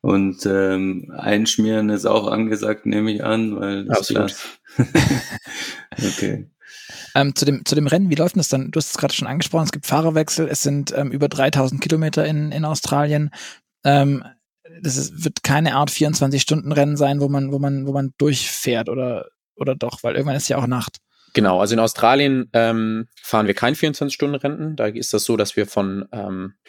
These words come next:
Speaker 2: dass wir am, morgens um acht Uhr, ähm, geht es los. Ähm, so ein bisschen dann gerade die Sonne aufgegangen. Äh, dann geht es für alle Teams auf die Straße. Und dann fahren wir bis siebzehn Uhr. Ähm, und dann halten wir quasi an Ort und Stelle, schlagen unser Camp auf und, äh,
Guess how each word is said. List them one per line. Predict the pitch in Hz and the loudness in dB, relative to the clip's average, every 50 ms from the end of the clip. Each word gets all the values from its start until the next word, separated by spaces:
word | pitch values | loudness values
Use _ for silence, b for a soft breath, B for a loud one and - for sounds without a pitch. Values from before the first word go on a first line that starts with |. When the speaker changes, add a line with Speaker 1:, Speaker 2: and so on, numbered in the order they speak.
| b b | b b
Speaker 2:
dass | _ - - | _ -6 -4
wir | - 95 - - | -2 -2 -2 0
am, | 101 98 98 101 101 101 | 0 2 2 0 0 -2
morgens | 117 117 113 123 127 131 127 120 107 | 2 4 4 4 4 2 -2 -2 -2
um | 110 - | -4 -2
acht | - 107 110 - - - | -2 -2 -4 -4 -4 0
Uhr, | 127 127 131 135 135 135 131 - _ | 2 4 4 4 2 0 -4 -6 _
ähm, | 117 107 104 107 104 104 | -2 -2 -2 -2 -4 -4
geht | 104 104 98 | -4 -4 -4
es | 98 - | -2 0
los. | 131 147 170 202 214 - - - b b b b b b b b b - | 0 2 2 2 0 -4 -8 -12 b b b b b b b b b -2
Ähm, | 120 113 110 107 107 107 | -2 0 0 -2 -4 -4
so | - 104 | -6 -4
ein | 104 | -4
bisschen | 104 - - 110 101 | -2 -2 0 0 2
dann | 101 98 95 98 98 101 - - | 2 0 0 -2 -6 -8 -12 -6
gerade | - - 98 98 101 | 0 2 2 2 2
die | 98 104 | 0 0
Sonne | 92 117 123 139 127 | 0 2 2 2 2
aufgegangen. | - 117 - - 110 104 101 104 104 104 104 104 b b b b b b _ - | 0 0 -2 -2 -2 0 0 0 0 -2 -6 -8 b b b b b b _ -6
Äh, | - 104 95 98 107 107 _ | -4 -2 -2 -4 -6 -8 _
dann | - 95 98 98 | -4 -4 -4 -2
geht | 98 101 98 | -2 -4 -4
es | - | -2
für | - - | -2 0
alle | 98 101 101 | 0 0 -2
Teams | 101 - - 107 107 - | -2 -4 -4 -4 -4 -6
auf | 101 - | -10 -6
die | - 101 | -6 -6
Straße. | 98 - - 104 113 117 - - 117 113 | -4 0 2 2 2 2 2 0 0 -2
Und | 120 b b b b b b - | -2 b b b b b b -6
dann | 104 98 | -6 0
fahren | - 110 110 | 2 2 2
wir | 110 107 | 4 2
bis | 101 107 - - | 0 -2 0 0
siebzehn | - 131 127 127 - - 110 101 101 | 0 -2 -2 -2 -2 -2 -2 0 0
Uhr. | 127 135 147 147 143 143 - _ _ _ _ | 2 2 2 0 -2 -6 -12 _ _ _ _
Ähm, | 104 98 98 107 98 | -8 -6 -6 -6 -6
und | 104 104 104 | -8 -2 0
dann | 101 101 104 104 104 b b b - | 0 0 0 -2 -4 b b b 0
halten | - 110 117 - 139 | 2 2 4 4 4
wir | 127 120 113 | 2 0 2
quasi | - - 113 110 101 110 | 2 2 2 4 4 2
an | 107 104 | 0 2
Ort | - 113 117 | 2 2 0
und | 113 110 - | 0 -2 -2
Stelle, | - - 135 143 151 147 147 147 147 b b b _ | 0 0 2 2 2 0 0 -2 -6 b b b _
schlagen | - - 113 113 117 | -4 0 0 2 2
unser | 113 107 101 | 2 0 -2
Camp | 101 - 123 120 117 113 - | 0 0 0 0 0 -2 -2
auf | 110 110 107 107 104 - - - | -2 0 0 0 -2 -4 -12 -16
und, | _ 117 110 98 98 101 98 - - - | _ -10 -8 -8 -8 -8 -8 -10 -8 -6
äh, | 107 92 92 92 95 | -4 -4 -4 -4 -6